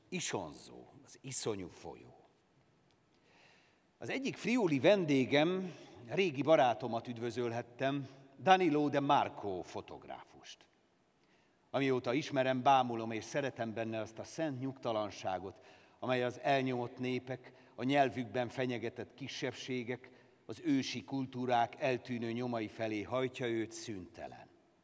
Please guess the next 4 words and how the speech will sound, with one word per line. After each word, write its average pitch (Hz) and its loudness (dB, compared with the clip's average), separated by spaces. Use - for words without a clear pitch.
Világjáró. 87 -4
Otthon 151 0
van 110 -4
Tibetben, 127 -2